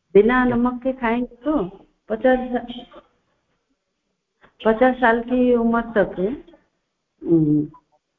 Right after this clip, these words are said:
Speaker 1: पचास साल की उम्र तक हड्डियां कमजोर हो जाएंगे, ऐसे,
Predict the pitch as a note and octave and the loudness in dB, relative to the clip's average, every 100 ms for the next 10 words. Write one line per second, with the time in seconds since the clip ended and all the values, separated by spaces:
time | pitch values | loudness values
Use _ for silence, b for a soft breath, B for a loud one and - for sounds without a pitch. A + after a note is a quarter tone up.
0 | _ G3+ G3+ A#3 A#3 A#3+ A#3 B3 A3+ A#3 | _ -8 -2 0 2 0 2 0 2 2
1 | A#3 A#3 A#3 A#3+ A3 F3+ E3+ A#3 A#3+ A#3 | 0 -4 0 0 2 -2 0 2 2 2
2 | A3+ A3 A3 A3 A3+ A3 G#3+ A3 G#3+ G#3 | 0 0 2 2 2 0 -2 -2 -2 -2
3 | G#3+ G#3 G3+ G3+ G#3 G3 F#3+ F#3 | 0 0 -4 -4 -4 -2 -2 -4